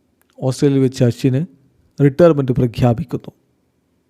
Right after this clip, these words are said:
നമ്മളാരും പ്രതീക്ഷിക്കാത്തൊരു ഘട്ടത്തിലാണ് ആ റിട്ടയർമെന്റ് പ്രഖ്യാപനം വന്നത്. ഇന്ത്യയുടെ സെക്കൻഡ് ഹയസ്റ്റ് ടെസ്റ്റ് വിക്കറ്റ് ടേക്കറാണ്.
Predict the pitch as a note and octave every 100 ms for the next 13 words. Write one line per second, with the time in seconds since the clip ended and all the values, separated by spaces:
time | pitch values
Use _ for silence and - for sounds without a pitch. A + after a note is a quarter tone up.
0 | _ _ _ _ _ _ _ _ _ _
1 | _ - F#3 F#3 F#3+ F3+ E3+ F3+ - F#3
2 | F#3+ F#3 F3+ E3 D#3+ E3 D#3 D#3 C#3+ C3
3 | B2 B2 C#3 C3 B2+ B2 B2 - B2 A#2
4 | A2+ G#2 - - - _ _ _ _ _
5 | _ _ _ _ _ _ _ _ _ _
6 | _ _ _ _ _ _ _ _ C#3 D#3
7 | D#3+ D#3+ - D#3+ - F#3 F3 E3 E3 E3
8 | D#3 D3 C3+ D#3 C3 A#2+ C3+ C#3 - A2
9 | F#2+